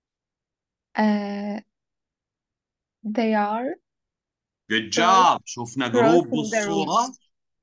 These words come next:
Speaker 2: برافو، مس لونا. مس لونا شافت أكثر من شخص،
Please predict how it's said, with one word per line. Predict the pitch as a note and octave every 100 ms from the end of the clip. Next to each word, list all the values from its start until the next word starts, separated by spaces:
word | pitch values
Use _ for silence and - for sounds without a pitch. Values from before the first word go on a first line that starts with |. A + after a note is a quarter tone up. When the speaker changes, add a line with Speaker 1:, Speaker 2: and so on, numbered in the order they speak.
| _ -
Speaker 2:
برافو، | A2+ A#2+ A#2+ E3 E3
مس | D3 B2 - -
لونا. | A2 F#2+ E2+ - _ _ _ _
مس | B2 A#2+ -
لونا | E3 D#3+
شافت | D3 D#3+ D#3+ D#3+ C3 -
أكثر | D#3 - D3+
من | D3
شخص، | D3 E3+ F#3+ A#3 - - -